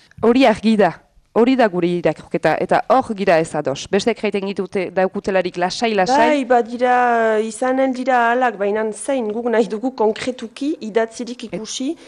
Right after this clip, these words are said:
Speaker 2: izanen direla oren batzu bereziak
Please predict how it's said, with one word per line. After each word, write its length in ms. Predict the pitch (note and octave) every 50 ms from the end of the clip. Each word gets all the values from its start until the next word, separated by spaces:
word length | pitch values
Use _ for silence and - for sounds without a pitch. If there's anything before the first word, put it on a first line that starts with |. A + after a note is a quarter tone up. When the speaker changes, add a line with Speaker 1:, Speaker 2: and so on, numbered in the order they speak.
| - - _ _ _
Speaker 2:
izanen 460 | A3 G3+ - - A3 A3+ A#3+ B3 A#3+
direla 380 | G#3 G#3 G3 G#3+ G3+ A3 A#3 - -
oren 300 | A3+ A3 G#3+ A3 G#3+ G#3+
batzu 440 | G#3 G3+ G3+ G3+ - - C4 E4 G4 - - - -
bereziak 800 | - G3 G#3 G#3 G3 G#3+ G#3+ - - - G3+ A3 A#3+ C4+ C4+ -